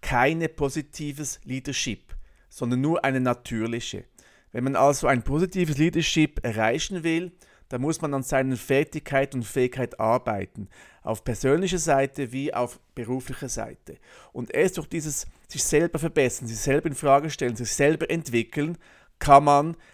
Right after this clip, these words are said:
ein positives Leadership entwickeln, indem dass man die Anerkennung seiner, seines Umfeldes bekommt und dadurch die Autorität auch erhält und dadurch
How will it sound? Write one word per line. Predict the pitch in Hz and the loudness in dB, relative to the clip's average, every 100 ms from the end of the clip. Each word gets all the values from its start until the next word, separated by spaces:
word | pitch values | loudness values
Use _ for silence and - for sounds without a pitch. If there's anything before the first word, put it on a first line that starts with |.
| - | -8
ein | 135 139 135 | -2 0 0
positives | 147 147 160 - 151 139 139 | 0 -2 -4 -6 -8 -6 -4
Leadership | 143 147 - 147 143 - | -4 -4 -4 -4 -4 -6
entwickeln, | 110 123 151 - 131 165 - - - | -4 -4 -4 -2 -4 -4 -10 -16 -10
indem | 120 143 160 | -2 0 2
dass | 156 - | 0 0
man | 135 135 135 | 0 0 -2
die | - - | -6 -2
Anerkennung | 127 123 - 151 151 156 165 - | 0 0 -2 -2 0 -2 -4 -8
seiner, | - 147 127 127 127 - - - | -6 0 0 2 -2 -4 -20 -8
seines | - 127 120 | -2 -2 2
Umfeldes | 170 185 - 151 147 139 151 - - _ | 2 2 2 2 2 0 -6 -6 -10 _
bekommt | 123 - - 165 247 - - - _ _ _ - _ - | -10 -4 4 4 4 -4 -14 -14 _ _ _ -20 _ 2
und | 160 185 196 - - - - | 4 4 2 -6 -12 -14 6
dadurch | 135 160 170 180 180 | 8 10 8 6 6
die | - | 4
Autorität | 131 - 135 127 156 190 190 | 2 4 0 0 2 4 4
auch | 180 | 2
erhält | 185 156 156 170 - | 2 2 2 0 -4
und | 139 127 139 | -6 0 6
dadurch | 143 160 156 143 160 - | 6 6 2 0 0 -8